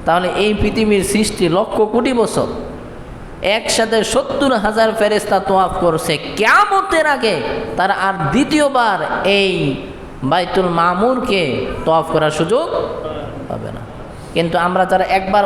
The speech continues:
উমরা করি, দ্বিতীয়বার উমরা করার সুযোগ আছে না নাই? একবার তওয়াফ করছি, আবার একবার উমরা করছি, একসাথে কয়েকটা উমরা আমরা করি, করি কি না? তার মানে বোঝা যায় যে সেই স্পেসটা কি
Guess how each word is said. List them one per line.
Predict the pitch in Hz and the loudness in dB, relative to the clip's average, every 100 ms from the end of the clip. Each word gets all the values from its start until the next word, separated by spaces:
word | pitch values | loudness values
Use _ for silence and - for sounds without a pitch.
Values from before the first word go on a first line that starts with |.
| 190 | 2
উমরা | 202 208 | 2 2
করি, | 202 202 175 | 2 2 2
দ্বিতীয়বার | 151 170 190 185 180 | 2 2 2 2 2
উমরা | 180 180 | 2 2
করার | 185 180 | 2 2
সুযোগ | 175 185 | 0 2
আছে | 170 165 175 | 2 2 2
না | 175 | 2
নাই? | 170 160 - - - - 151 151 139 - - - - - - | 0 -2 -4 -8 -10 -10 -10 -8 -10 -10 -12 -12 -12 -12 -6
একবার | 175 180 196 202 | -2 -2 0 0
তওয়াফ | 202 196 190 | 2 2 2
করছি, | 202 196 202 175 160 - - - - | 0 0 2 2 0 -4 -8 -10 -2
আবার | 165 180 185 180 - 180 | 0 2 0 0 -2 0
একবার | 180 180 196 | -2 0 0
উমরা | 190 196 202 | 2 2 2
করছি, | 202 196 190 | 0 0 0
একসাথে | 180 190 - 202 185 | 0 -2 -2 -2 0
কয়েকটা | 196 202 202 | 0 0 0
উমরা | 185 185 185 | 0 2 0
আমরা | 165 151 | 2 0
করি, | 160 143 | 0 0
করি | 175 185 | 0 2
কি | 185 | 2
না? | 165 127 - - - - - - - - - | 0 -2 -6 -12 -14 -14 -14 -16 -16 -14 -2
তার | 180 | 0
মানে | 190 202 | 2 0
বোঝা | 196 208 226 | 2 0 0
যায় | 220 220 190 | 2 2 2
যে | 190 196 190 - - | 2 2 2 -4 -6
সেই | - 208 202 202 | -2 -2 0 0
স্পেসটা | - - 233 - | 0 0 0 0
কি | 190 247 214 139 - | -2 0 -2 -4 -6